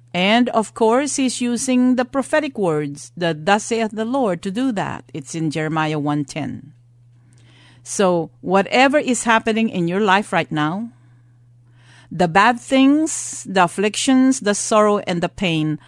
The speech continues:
they're temporary. Okay? They are temporary. You're going to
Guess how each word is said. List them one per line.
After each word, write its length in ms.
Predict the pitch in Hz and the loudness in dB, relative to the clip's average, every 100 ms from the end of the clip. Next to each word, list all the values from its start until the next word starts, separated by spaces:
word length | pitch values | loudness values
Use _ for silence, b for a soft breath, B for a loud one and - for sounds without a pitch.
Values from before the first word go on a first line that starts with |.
| b | b
they're 180 | 147 165 | -2 -2
temporary. 720 | - 170 156 147 131 107 80 - _ _ _ 147 | -2 -2 -2 -2 -4 -6 -12 -20 _ _ _ -8
Okay? 340 | 139 139 269 - _ _ B B B B | -6 -6 -8 -12 _ _ B B B B
They 180 | 160 175 | 0 2
are 140 | 170 | 2
temporary. 800 | - 214 262 269 180 151 98 - _ _ _ | 2 2 2 2 0 0 -4 -14 _ _ _
You're 320 | 170 190 196 | 2 4 6
going 280 | 175 170 165 | 4 0 -2
to 140 | 143 | -6